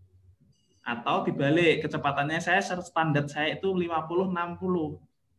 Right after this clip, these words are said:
Maka saya berangkat enaknya jam berapa biar saya sampai sekolah? Maka saya harus menghitung betul di mana V sama dengan S per T itu. Atau dibalik, T adalah S per V.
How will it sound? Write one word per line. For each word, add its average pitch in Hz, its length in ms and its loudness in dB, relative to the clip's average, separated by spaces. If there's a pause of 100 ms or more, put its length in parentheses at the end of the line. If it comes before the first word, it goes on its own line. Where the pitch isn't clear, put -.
Maka 190 480 0
saya 165 240 0
berangkat 143 400 -2
enaknya 160 320 -2
jam 185 160 0
berapa 185 480 0
biar 156 160 0
saya 160 120 -4
sampai 165 280 -8
sekolah? 160 400 -4
Maka 127 160 -2
saya 196 240 -2
harus 208 80 -4
menghitung 190 400 0
betul 190 480 -2 (400)
di 147 80 -6
mana 135 320 -2
V 180 160 0
sama 160 240 -2
dengan 151 240 -4
S 151 240 -6
per 151 160 -6
T 156 80 -4 (200)
itu. 143 280 -6 (560)
Atau 156 240 -4
dibalik, 143 480 0
T 185 80 2
adalah 139 560 -4
S - 240 -2
per 180 240 0
V. - 80 0